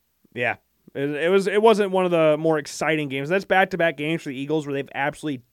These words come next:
dominated a team. Like, you look at their past two games. What is that combined score? They've allowed fourteen points,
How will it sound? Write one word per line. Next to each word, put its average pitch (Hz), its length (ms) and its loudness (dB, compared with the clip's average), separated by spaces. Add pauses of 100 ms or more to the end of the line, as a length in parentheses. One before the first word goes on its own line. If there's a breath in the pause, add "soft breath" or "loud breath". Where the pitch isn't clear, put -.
dominated 139 640 -6
a 151 60 -2
team. 151 360 -8 (420)
Like, 175 140 -2
you 208 80 8
look 208 100 8
at 214 60 4
their 196 100 2
past 185 400 2
two 185 160 -2
games. 165 400 -4 (340)
What 170 100 0
is 185 60 0
that 208 120 2
combined 180 420 0
score? 170 380 0 (220)
They've 180 120 0
allowed 190 440 4
fourteen 208 640 2
points, 135 480 -6